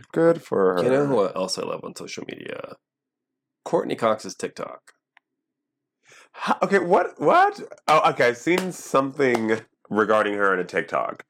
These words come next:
Speaker 2: Yeah.
Speaker 1: The most random celebrities have the most entertaining, like, social media. It's so funny.
Speaker 2: Well, it's very obvious. She has a team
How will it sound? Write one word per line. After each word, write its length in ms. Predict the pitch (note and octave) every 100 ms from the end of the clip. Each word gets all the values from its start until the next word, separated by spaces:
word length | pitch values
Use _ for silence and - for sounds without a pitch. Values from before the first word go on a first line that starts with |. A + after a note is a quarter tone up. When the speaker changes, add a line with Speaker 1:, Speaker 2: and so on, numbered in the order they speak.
| G#2+
Speaker 2:
Yeah. 260 | G2 C2 - _ _ _ _ _ -
Speaker 1:
The 60 |
most 220 | F#3 A#3+ D3+
random 180 | D3+
celebrities 380 | D3+ C#3 B2 A#2
have 160 | A#2 G2
the 60 |
most 160 | G2 G2
entertaining, 440 | G2 G#2 F#2+ F#2 F#2
like, 200 | F2+ E2+
social 260 | F#2 G2+
media. 260 | F2+ E2+ D#2+
It's 80 | -
so 120 | G2
funny. 240 | F#2 - D2+
Speaker 2:
Well, 200 | C#3 A#2+
it's 260 | A#2+ - G#2+ G2+ - A2 A2
very 880 | A2+ G#2+ C3 C3+ C3+ B2 A2+ A2 A2
obvious. 580 | G2+ F#2+ F#2 F2 E2+ -
She 180 | G#2
has 180 | G2 F#2
a 60 | -
team 720 | - A2+ G2+ F#2+ F#2+ F2+ F2+